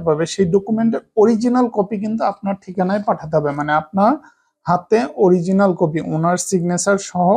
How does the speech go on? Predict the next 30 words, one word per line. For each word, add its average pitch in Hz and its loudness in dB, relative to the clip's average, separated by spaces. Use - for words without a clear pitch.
অরিজিনাল 185 2
কপি 185 -2
আপনার 190 -6
হাতে 170 -4
বাংলাদেশে 170 -4
থাকতে 180 -8
হবে, 165 0
যেটা 170 -4
দিয়ে 214 -2
আপনি 247 0
এম্বাসি 185 2
ফেস 226 0
করবেন, 240 2
যেটা 185 0
দিয়ে 196 2
আপনি 226 0
ব্লক 175 4
অ্যাকাউন্টের 214 -4
যে 196 2
মানিটা, 180 2
যেটা 170 -2
আপনাকে 165 -2
আর 165 0
দেখাতে 175 -2
হবে 160 0
না, 226 0
সেটা 185 -6
হলো 214 0
ওই 240 0
পেপারটা। 170 -4